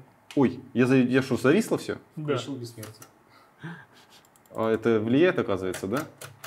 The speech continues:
Speaker 1: И это регулиров-,
Speaker 3: Спасибо.
Speaker 1: ре-, регулировка скорости, э,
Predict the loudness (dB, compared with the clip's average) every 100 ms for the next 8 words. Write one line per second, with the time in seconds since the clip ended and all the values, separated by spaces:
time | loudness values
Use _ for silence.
0 | -20 _ _ _ -8 -8 -4 -2 -2 0
1 | 2 4 4 4 2 2 2 4 4 4
2 | 6 6 4 0 0 0 2 0 -2 0
3 | 0 0 0